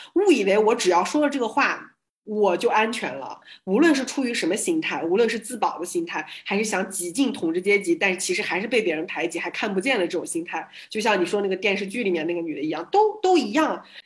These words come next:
他们其实是最普罗大众，我怀疑他们是最多数的女生。别看我们好像平时在网上说话的这些女生好像挺多的，她们好像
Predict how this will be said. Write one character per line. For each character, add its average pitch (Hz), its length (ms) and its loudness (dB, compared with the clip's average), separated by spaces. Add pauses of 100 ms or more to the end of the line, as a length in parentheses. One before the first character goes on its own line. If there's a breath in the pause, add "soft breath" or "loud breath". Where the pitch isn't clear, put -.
(160 loud breath)
他 359 140 2
们 339 120 6
其 - 140 -2
实 226 420 -2 (140)
是 - 680 0 (380)
最 277 220 -2
普 254 240 -8
罗 165 180 2
大 208 220 -2
众， 190 160 -2 (100)
我 180 80 4
怀 190 200 2
疑 285 60 2
他 302 160 0
们 294 100 4
是 247 100 -4
最 285 180 -2
多 240 240 -2
数 240 220 -6
的 151 100 -8
女 123 140 -14
生。 - 180 -14 (500 loud breath)
别 208 140 4
看 320 220 4
我 208 80 4
们 175 100 0
好 175 140 0
像 180 160 -4
平 180 160 -4
时 196 100 -4
在 196 140 2
网 170 180 -2
上 170 200 -8
说 196 180 -2
话 196 200 0
的 170 40 0
这 160 100 -4
些 165 160 -4
女 160 140 -4
生 160 220 -6
好 156 120 -8
像 175 160 -4
挺 165 240 -8
多 160 220 -2
的， 151 180 -4
她 202 160 -2
们 202 120 -2
好 - 100 -6
像 165 240 -8